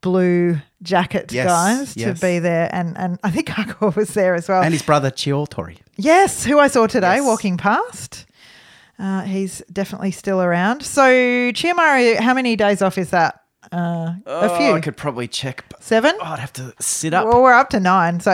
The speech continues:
Speaker 1: eight, eight days off?
Speaker 2: Yeah, I, let me just confirm that while
Speaker 1: Seven
Speaker 2: you
Speaker 1: days off.
Speaker 2: Uh, four days off.
Speaker 1: What?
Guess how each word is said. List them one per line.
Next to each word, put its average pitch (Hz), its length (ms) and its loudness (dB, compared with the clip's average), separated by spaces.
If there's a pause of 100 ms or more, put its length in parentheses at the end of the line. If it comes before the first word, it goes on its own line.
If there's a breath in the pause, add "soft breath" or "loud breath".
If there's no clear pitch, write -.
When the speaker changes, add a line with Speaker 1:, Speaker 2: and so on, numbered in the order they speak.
(120)
Speaker 1:
eight, 190 140 0 (180)
eight 202 200 -2
days 214 200 0
off? 240 160 0
Speaker 2:
Yeah, 135 440 2
I, 127 120 -2 (140)
let 160 100 -6
me 156 120 -4
just - 460 -10
confirm 101 520 -6
that 92 160 -8
while 92 200 -8
Speaker 1:
Seven 190 220 -2
Speaker 2:
you 165 40 0
Speaker 1:
days 156 240 -2
off. 143 340 -6
Speaker 2:
Uh, - 140 2
four 113 300 -2
days 95 220 -4
off. - 320 -18 (800)
Speaker 1:
What? 480 280 -2